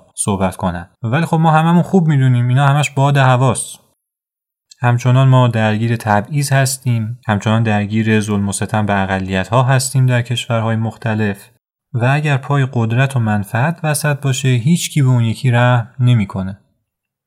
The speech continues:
مقطعی که امروز می‌خوایم راجع بهش صحبت کنیم، یکی از سخت‌ترین مقاطع تاریخ برای مطالعه است.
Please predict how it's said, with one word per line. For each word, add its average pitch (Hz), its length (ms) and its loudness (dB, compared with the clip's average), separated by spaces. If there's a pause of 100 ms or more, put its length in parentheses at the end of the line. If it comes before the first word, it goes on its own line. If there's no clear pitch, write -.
(2250)
مقطعی 175 520 0
که 180 120 0
امروز 175 320 4
می‌خوایم 165 300 2
راجع 160 200 -2
بهش 156 180 -4
صحبت 151 420 -4
کنیم، 147 440 -2 (440)
یکی 151 240 -4
از 127 140 0
سخت‌ترین 127 920 0
مقاطع 117 600 0
تاریخ 147 480 -2
برای 123 220 0
مطالعه 104 460 0
است. - 400 -6